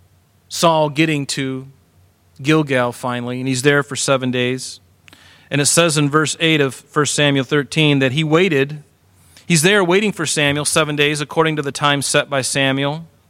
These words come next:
But Samuel did not come to Gilgal, and the people were scattered from him. And so Saul said, "Bring an o-, burnt offering and the peace offerings here to me." And notice, and he offered the burnt offering. Is Saul a Levite?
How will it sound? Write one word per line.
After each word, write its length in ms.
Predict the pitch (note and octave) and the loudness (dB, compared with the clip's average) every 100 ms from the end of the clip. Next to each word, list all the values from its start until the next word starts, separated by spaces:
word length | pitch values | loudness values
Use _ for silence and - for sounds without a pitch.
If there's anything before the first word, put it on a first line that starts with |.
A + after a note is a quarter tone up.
| _ _ _ _ _ - - | _ _ _ _ _ -20 -12
But 140 | D3+ | -8
Samuel 340 | - F#3 F#3+ F3 | 2 2 4 2
did 100 | D#3+ | 2
not 200 | E3 D#3+ | 0 0
come 240 | F#3+ F3 | -2 0
to 60 | D3 | -2
Gilgal, 580 | C3+ C#3+ C3 C3 C#3 D#3+ _ - - - - | 0 -2 0 -2 -2 -6 _ -20 -20 -8 -2
and 80 | |
the 80 | D3 | -2
people 300 | D3 F#3 E3+ | 0 -2 2
were 100 | D#3 | 2
scattered 480 | - - E3 F3 D#3+ | 0 0 0 2 -2
from 240 | - C3+ | -2 0
him. 80 | C3 | 0
And 100 | C#3 | -2
so 360 | C3 D3 C#3 C3+ - - | -2 0 0 -2 -10 -4
Saul 340 | - E3+ F3 | 0 2 2
said, 400 | E3+ - C#3+ C#3+ | 0 0 0 0
"Bring 220 | C#3+ B3 | 0 2
an 140 | G#3 F3 | 0 2
o-, 160 | F3 | 0
burnt 280 | E3 F3+ G3 | 0 -2 -2
offering 580 | E3 E3+ D#3+ E3 E3 E3+ | -2 -2 -2 -6 -6 -6
and 100 | D3+ | -8
the 60 | C#3+ | -8
peace 300 | - E3+ - | -8 -6 0
offerings 420 | D#3 D3 D3+ D3 | 0 0 -8 -6
here 220 | - D#3+ | -4 -4
to 100 | - | -4
me." 380 | D3 E3 D3 C3+ | -4 -2 -2 -4
And 100 | C3+ | 0
notice, 400 | E3+ F3+ C#3 C#3 - - | 2 2 0 -6 -12 -8
and 140 | D3+ C#3+ | -6 -4
he 420 | E3 A#3+ F#3 E3+ | 0 2 2 0
offered 460 | F3 D#3+ D3 D#3 D3 | 0 0 0 -4 -2
the 80 | C#3 | -2
burnt 240 | D3 D3+ | -2 -2
offering. 720 | C#3+ D3 D3 C3 A2+ G#2+ F#2+ _ _ _ _ _ _ _ _ _ - _ | -2 -2 -2 -8 -10 -12 -18 _ _ _ _ _ _ _ _ _ -20 _
Is 160 | C#3+ C3+ | -6 -2
Saul 680 | - - F3+ G3+ A#3+ B3+ - | 0 2 0 0 -4 -12 -12
a 320 | D3 C#3+ C3+ | -6 -4 -4
Levite? 800 | C3 D3+ F#3 G3+ A3 B3 - - | -4 -4 0 0 0 -6 -12 -14